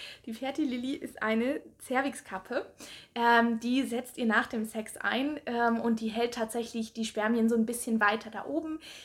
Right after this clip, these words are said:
Ich, äh, find das ganz gut, weil die, mein, im Prinzip, ich kann euch gerne auch mal ein Video so ein bisschen zu Hilfsmitteln bei Kinderwunsch machen.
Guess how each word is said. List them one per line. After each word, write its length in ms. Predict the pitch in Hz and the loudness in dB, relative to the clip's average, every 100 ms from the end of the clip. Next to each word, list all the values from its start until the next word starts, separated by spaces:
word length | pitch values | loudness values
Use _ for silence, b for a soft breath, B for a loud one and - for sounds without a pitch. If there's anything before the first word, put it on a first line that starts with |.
| B | B
Ich, 340 | - 269 - - | -8 -6 -6 4
äh, 300 | 220 214 214 | 6 8 4
find 240 | - 320 | -2 -2
das 160 | 311 - | -2 -2
ganz 260 | 247 226 | -2 -2
gut, 300 | - 294 381 | -4 -4 -2
weil 240 | 240 233 233 | 2 4 2
die, 360 | 233 247 240 - | 0 -2 -4 -4
mein, 260 | 214 226 | -2 0
im 100 | 226 | 0
Prinzip, 400 | 220 220 - 269 - | -4 -6 -8 -10 -12
ich 220 | 214 - | -18 -12
kann 180 | - 220 | -4 -4
euch 140 | 208 | -2
gerne 220 | 208 220 | -4 -2
auch 120 | 220 - | -2 -6
mal 80 | |
ein 120 | 190 202 | -8 -8
Video 220 | 214 214 | -6 -6
so 140 | 208 | -6
ein 120 | 196 | -8
bisschen 280 | 196 220 202 | -8 -10 -12
zu 100 | - | -12
Hilfsmitteln 520 | - 269 - 254 254 | -8 -8 -6 -8 -4
bei 100 | 226 | -2
Kinderwunsch 520 | 226 240 240 226 226 - | -4 -4 -6 -6 -6 -6
machen. 360 | 226 233 233 | -8 -6 -6